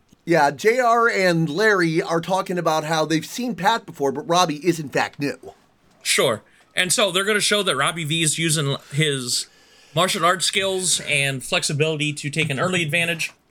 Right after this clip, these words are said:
Speaker 1: Yeah, I noted that he's barefoot in this.
Speaker 2: Yeah, that was just, that was just the thing he did when he first started out. Because, you know, martial art, apparently all martial artists fight barefoot, apparently. He actually also popped up, this was something that's kinda surprised me because you normally didn't see a lot of this in, uh,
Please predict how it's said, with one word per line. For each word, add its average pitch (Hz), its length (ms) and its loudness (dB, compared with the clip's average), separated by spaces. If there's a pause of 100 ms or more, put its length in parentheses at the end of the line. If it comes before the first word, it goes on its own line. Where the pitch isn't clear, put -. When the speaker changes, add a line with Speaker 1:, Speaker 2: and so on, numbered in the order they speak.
(240)
Speaker 1:
Yeah, 156 140 -4
I 180 120 0
noted 302 380 0
that 247 100 0
he's 185 220 -4
barefoot 170 580 0
in 87 140 -18
this. - 420 -16 (580)
Speaker 2:
Yeah, 170 220 0
that 196 180 -2
was 185 140 -8
just, 208 220 0
that 196 140 0
was 196 120 -4
just 202 160 0
the 175 100 -6
thing 180 200 -2
he 180 120 -4
did 165 160 -2
when 151 140 -2
he 139 40 0
first 151 280 -2
started 143 240 0
out. 143 260 -2 (240)
Because, 160 280 0
you 180 60 2
know, 151 300 0
martial 165 360 0
art, 156 120 2
apparently 170 320 -2
all 151 200 0
martial 156 280 -2
artists 156 400 -2 (200)
fight 156 240 -2
barefoot, 170 420 0
apparently. 196 540 -4 (340)
He 233 140 2
actually 294 240 0
also 247 260 0
popped 220 320 0
up, 202 140 0
this 190 160 -2
was 180 120 0
something 208 280 -2
that's 175 180 -2
kinda 214 220 0
surprised 185 440 -2
me 202 120 -2
because 180 320 -2
you 156 60 -4
normally 185 280 0
didn't 170 220 -4
see 190 160 -4
a 165 80 2
lot 156 260 2
of 185 80 -4
this 196 260 -2
in, 143 360 -4
uh, 127 320 0